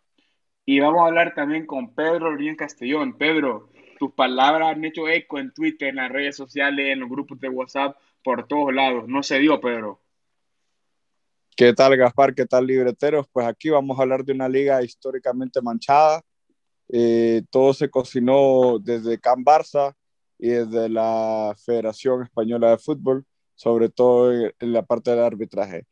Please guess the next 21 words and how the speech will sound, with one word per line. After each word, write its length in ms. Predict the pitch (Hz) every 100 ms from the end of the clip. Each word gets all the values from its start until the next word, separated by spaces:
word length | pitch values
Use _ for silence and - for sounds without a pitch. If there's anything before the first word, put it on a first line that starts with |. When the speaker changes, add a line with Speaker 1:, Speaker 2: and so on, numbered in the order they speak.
| _ _
Speaker 2:
Esta 260 | - - 139
liga 220 | 143 143
es 60 | 135
manchada 560 | 127 120 139 135 131
desde 200 | 123 113
el 60 | 113
momento 480 | 117 117 127 - 120
que 320 | 123 117 113 _ _ _ _ _
se 220 | - 123
le 140 | 120
roba 280 | 117 151 147
la 100 | 131
liga 220 | 135 143
al 80 | 127
Madrid 380 | 120 120 131 143
en 100 | 127
el 80 | 123
partido 380 | 110 101 123
contra 200 | 120 117
el 80 | 113
Sevilla. 380 | - 101 95